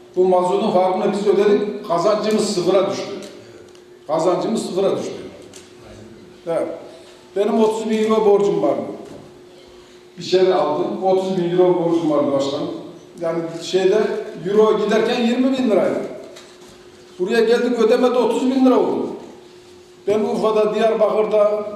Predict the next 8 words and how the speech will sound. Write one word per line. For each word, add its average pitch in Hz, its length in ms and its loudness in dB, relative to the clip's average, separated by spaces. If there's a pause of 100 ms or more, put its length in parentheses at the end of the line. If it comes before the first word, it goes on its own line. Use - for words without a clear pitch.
(100)
Hatay'da 190 500 0
çalıştım. 196 520 0 (1300)
Üç 220 240 -10
yüz 202 140 -10
bin 190 140 -6
lira 190 160 0
para 165 180 0
kazandım. 135 420 -4